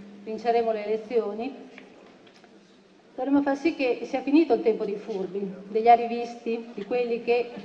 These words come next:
si cambiano le leggi, di quelli che fanno le leggi per gli amici. Tutto questo dobbiamo essere, sopra-, dobbiamo essere dentro la coalizione, dobbiamo far sì che tutto questo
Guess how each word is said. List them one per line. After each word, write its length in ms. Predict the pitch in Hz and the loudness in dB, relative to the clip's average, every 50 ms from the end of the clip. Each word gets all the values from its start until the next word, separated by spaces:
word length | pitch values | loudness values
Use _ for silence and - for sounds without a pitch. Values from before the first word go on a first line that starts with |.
| - - - | -16 -18 -16
si 160 | - - 220 | -10 -10 -2
cambiano 480 | - 247 240 240 233 240 240 233 233 233 | 4 6 6 8 6 4 4 4 4 6
le 140 | 233 233 | 6 4
leggi, 400 | 233 233 233 233 226 190 196 226 | 6 6 6 6 4 2 -2 -4
di 120 | 220 226 220 | -4 -4 -2
quelli 400 | - 247 240 240 240 240 233 - | 0 2 2 2 2 -2 -6 -2
che 460 | - 240 240 240 240 233 226 220 220 - - - - - | 0 2 4 4 4 4 4 2 -2 -6 -12 -18 -14 -4
fanno 280 | - 262 247 240 247 247 | 2 4 4 4 4 2
le 120 | 240 233 | 2 2
leggi 260 | 233 240 240 220 214 | 4 4 2 2 0
per 160 | 220 - 233 226 | 0 2 2 4
gli 60 | 233 | 4
amici. 720 | 233 233 233 226 214 - - - 233 226 - - - - - - | 4 4 2 -2 -4 -6 -8 -10 -10 -10 -12 -14 -20 -20 -18 -16
Tutto 220 | - 285 302 294 | -10 -6 -4 0
questo 340 | - 320 349 359 330 349 294 - - - - | 4 6 6 6 6 4 -2 -4 -4 -6 -4
dobbiamo 460 | 240 - 269 277 294 285 247 240 208 - - - - - | -2 2 4 4 4 6 4 2 -2 -2 -4 -6 2 4
essere, 480 | 254 269 - - - 226 208 202 185 - - - | 4 4 4 2 -4 -6 -6 -6 -8 -12 -12 -12
sopra-, 240 | 196 220 - 208 208 - - 240 | -12 -10 -10 -10 -12 -12 -10 -6
dobbiamo 340 | 214 220 208 262 262 247 247 | -4 -2 2 4 4 8 8
essere 360 | 247 262 285 277 247 220 202 196 | 8 8 8 4 0 -4 -4 -2
dentro 320 | 254 269 269 233 - 226 | -2 -2 -2 0 0 0
la 80 | 220 220 | 0 0
coalizione, 400 | - 220 226 226 - 320 311 320 | 0 -2 -4 -4 -2 2 2 2
dobbiamo 260 | - 226 220 220 226 | 2 0 -2 -4 -4
far 160 | 233 247 247 | -4 -4 -4
sì 100 | - 320 | -4 -4
che 120 | - 294 - | -4 -4 -4
tutto 220 | 285 - - 269 | -4 -6 -8 -6
questo 440 | - 311 320 320 294 - - 339 | -2 0 0 0 0 0 -2 -2